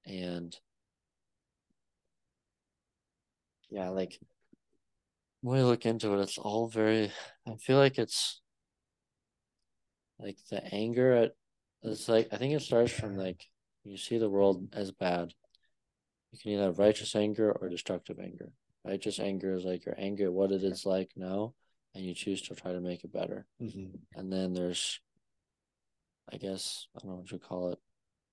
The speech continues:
Speaker 1: wrong, wrong anger, where it's like you see everything wrong, but you wanna destroy it all
Speaker 2: Yeah,
Speaker 1: because you
Speaker 2: anarchy.
Speaker 1: hate it.
Speaker 2: Yeah.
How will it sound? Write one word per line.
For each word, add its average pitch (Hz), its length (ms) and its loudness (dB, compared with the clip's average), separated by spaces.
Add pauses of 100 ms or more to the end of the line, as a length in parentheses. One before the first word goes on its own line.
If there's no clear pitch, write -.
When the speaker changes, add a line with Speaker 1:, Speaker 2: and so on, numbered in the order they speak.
Speaker 1:
wrong, 95 260 -2 (160)
wrong 95 280 -4
anger, 92 460 -4 (440)
where 95 160 -4
it's - 180 -6
like 90 240 -6
you 90 60 -8
see 95 520 0 (380)
everything 95 360 -2
wrong, 90 380 2 (420)
but - 160 -10
you 95 120 -4
wanna 92 200 -2
destroy 92 680 2
it 87 80 0
all 85 360 2
Speaker 2:
Yeah, 131 200 8
Speaker 1:
because - 80 2
you 127 60 8
Speaker 2:
anarchy. 95 420 4
Speaker 1:
hate 95 180 0
it. 101 40 6
Speaker 2:
Yeah. 82 180 4